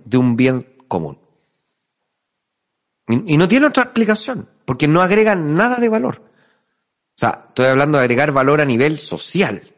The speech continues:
Así como, "Oye, ¿sabéis qué? Entre todos juntamos plata y se la pasamos a una empresa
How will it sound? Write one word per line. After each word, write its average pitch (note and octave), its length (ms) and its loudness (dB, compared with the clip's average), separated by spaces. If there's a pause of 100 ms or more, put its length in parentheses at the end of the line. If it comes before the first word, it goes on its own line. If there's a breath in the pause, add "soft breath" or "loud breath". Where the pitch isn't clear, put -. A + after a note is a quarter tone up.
(300)
Así - 140 -12
como, G2+ 240 -6
"Oye, A#2+ 240 -2
¿sabéis B2 280 -4
qué? G3+ 440 -4 (460 soft breath)
Entre G#2+ 280 -4
todos E3+ 280 2
juntamos E3 480 0
plata A3 500 0
y C3 100 -8
se A#2+ 140 -6
la A#2 100 0
pasamos D#3 360 -2
a - 20 2
una D3+ 100 0
empresa F3 640 -2